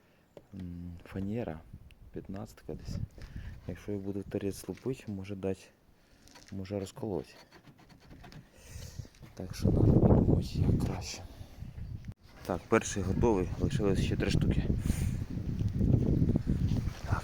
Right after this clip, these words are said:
якийсь клей, потім повитираю це все. Десь воно в гаражі лежав, цей дермантин. Ще, навірно, з часів соціалізму.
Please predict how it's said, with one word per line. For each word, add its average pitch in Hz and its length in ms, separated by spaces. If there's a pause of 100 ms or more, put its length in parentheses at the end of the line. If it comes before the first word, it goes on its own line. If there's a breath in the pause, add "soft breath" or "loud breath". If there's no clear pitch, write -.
якийсь 104 260
клей, 123 440 (260 loud breath)
потім 98 260
повитираю 95 680
це - 160
все. 92 300 (1300 loud breath)
Десь - 240
воно 90 140
в 82 40
гаражі 92 400
лежав, 90 300
цей 113 160
дермантин. 98 680 (880)
Ще, 98 140
навірно, 90 460 (520 loud breath)
з - 120
часів 87 360
соціалізму. 92 720